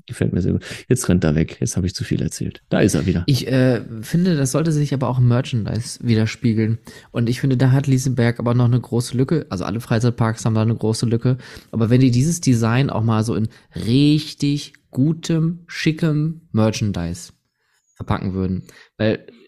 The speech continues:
Speaker 2: you know me, ich hab's immer schwierig mit Merchandise, weil ich möchte nicht immer nur, ah, Logo auf Shirt oder, äh,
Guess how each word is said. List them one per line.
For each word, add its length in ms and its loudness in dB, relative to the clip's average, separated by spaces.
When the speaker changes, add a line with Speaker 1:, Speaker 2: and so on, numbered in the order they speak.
Speaker 2:
you 140 6
know 220 6
me, 260 2
ich 420 -10
hab's 220 -4
immer 380 -2
schwierig 480 -2
mit 100 -2
Merchandise, 640 -2
weil 140 0
ich 120 -4
möchte 320 0
nicht 360 -4
immer 220 4
nur, 560 2
ah, 360 -4
Logo 400 2
auf 200 -4
Shirt 520 -6
oder, 420 0
äh, 420 -2